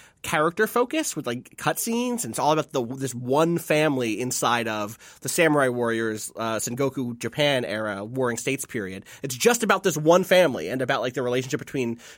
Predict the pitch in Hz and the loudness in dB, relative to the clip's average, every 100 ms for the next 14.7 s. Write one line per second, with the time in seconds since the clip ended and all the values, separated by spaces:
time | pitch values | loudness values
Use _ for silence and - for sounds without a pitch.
0 | - 190 165 151 - 131 - 156 139 143 | -2 2 4 4 0 -6 0 2 4 2
1 | 135 117 117 113 107 107 - - 170 139 | 2 0 -2 -4 -4 -6 -12 0 0 2
2 | 143 127 123 110 110 - - - - 208 | -2 -2 -2 -2 -2 -6 -20 -8 -2 0
3 | 202 180 - 202 165 151 147 143 131 135 | -2 -4 0 4 6 4 0 -2 -2 -2
4 | 127 123 117 120 131 117 110 - - 113 | 0 -2 -2 -4 -2 -2 -4 -6 -4 -2
5 | 107 117 - 110 104 107 - 113 98 80 | -2 -6 -4 -4 -2 -6 -4 -6 -6 -10
6 | - - - - 202 185 175 - _ _ | -18 -20 -8 -2 2 2 2 -4 _ _
7 | _ - 196 220 165 233 233 208 185 180 | _ -6 0 2 4 2 6 6 4 0
8 | 160 - 180 190 151 123 120 143 139 131 | -4 2 6 6 4 0 0 2 2 2
9 | - 147 143 131 143 120 117 - 113 107 | 0 0 0 -2 -2 -4 -6 -4 -4 -4
10 | 101 113 104 104 - 104 98 101 - 104 | -6 -6 -6 -8 -8 -8 -8 -8 -10 -10
11 | 65 62 - - - - - 226 262 240 | -10 -14 -18 -20 -20 -2 0 0 0 -2
12 | 214 196 170 170 135 117 107 156 139 147 | 0 0 0 0 -2 -4 -2 -2 0 2
13 | 156 151 147 135 127 123 123 127 - 120 | 4 4 2 2 0 0 0 -2 -2 -2
14 | 113 110 107 120 101 62 | -2 -2 -4 -8 -8 -10